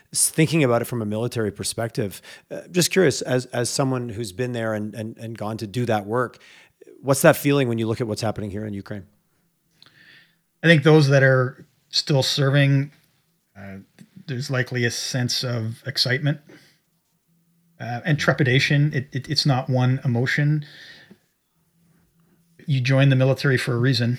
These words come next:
Speaker 2: Um, if you join thinking you, not liking fighting or thinking you're not gonna fight, well, then I think you join for the wrong reasons.
Speaker 1: Okay.
Speaker 2: Uh,
Speaker 1: Mm.
Speaker 2: you know, we need warriors.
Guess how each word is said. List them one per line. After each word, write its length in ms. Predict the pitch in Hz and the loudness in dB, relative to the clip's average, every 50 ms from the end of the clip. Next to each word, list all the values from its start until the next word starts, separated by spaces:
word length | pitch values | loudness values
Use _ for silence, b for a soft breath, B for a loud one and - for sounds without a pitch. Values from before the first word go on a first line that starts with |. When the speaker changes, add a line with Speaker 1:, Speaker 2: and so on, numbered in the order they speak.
| B B B B B B B B B B B _ _ _ _ _ _ _ _ - | B B B B B B B B B B B _ _ _ _ _ _ _ _ -8
Speaker 2:
Um, 160 | 120 120 117 | -8 -6 -4
if 140 | 139 - 143 | -4 2 4
you 140 | 151 160 | 6 6
join 300 | 143 123 143 139 139 135 | 6 6 6 6 6 4
thinking 520 | - - 139 - - 143 135 139 139 147 135 | 4 2 0 2 2 4 4 4 2 2 0
you, 160 | 127 120 113 - _ _ _ - 135 127 - - | -2 -2 -4 -6 _ _ _ -10 -10 -10 -8 -6
not 260 | 147 135 131 123 127 | -2 0 0 0 2
liking 320 | 135 131 131 - 143 139 | 2 0 2 2 0 0
fighting 420 | 143 - 139 127 131 135 151 175 175 - | 0 0 -2 0 0 0 0 -2 -2 -2
or 340 | 147 127 127 123 120 127 - - | 0 0 0 0 0 -2 -4 -8
thinking 320 | 143 - 135 123 - 131 127 | -4 -4 -2 0 0 0 0
you're 160 | 123 120 117 | 2 2 2
not 160 | 120 120 120 | 0 0 0
gonna 140 | - - - | -2 -2 -4
fight, 340 | - - 127 123 143 147 - | -4 -4 -4 -2 -2 -4 -4
well, 140 | 143 123 113 | -6 -4 -2
then 320 | 120 120 120 120 120 - | -2 0 0 -2 -2 -4
I 80 | - 120 | -8 -8
think 220 | 113 139 151 - | -6 -6 -6 -6
you 40 | 131 | -6
join 260 | 110 113 123 117 117 | -6 -4 -4 -4 -4
for 100 | - 123 | -4 -4
the 80 | 120 113 | -6 -4
wrong 180 | 117 110 113 113 | -4 -4 -2 -2
reasons. 520 | 113 113 110 107 107 117 135 - - - _ b b b b b b b b b b b _ _ _ _ _ _ _ _ _ | -2 -2 -4 -4 -6 -8 -8 -10 -16 -20 _ b b b b b b b b b b b _ _ _ _ _ _ _ _ _
Speaker 1:
Okay. 100 | - 95 | -14 -12
Speaker 2:
Uh, 240 | 117 113 113 110 107 | -10 -8 -8 -8 -10
Speaker 1:
Mm. 120 | 104 98 90 - | -12 -16 -16 -12
Speaker 2:
you 160 | - - 135 123 | -8 -4 -2 0
know, 80 | 120 | 0
we 160 | 117 131 139 | 4 6 6
need 160 | 139 135 127 127 | 6 6 4 4
warriors. 800 | 123 127 135 135 127 120 110 110 110 110 - - - - - | 4 4 4 4 4 4 2 0 -2 -2 -2 -2 -2 -2 -4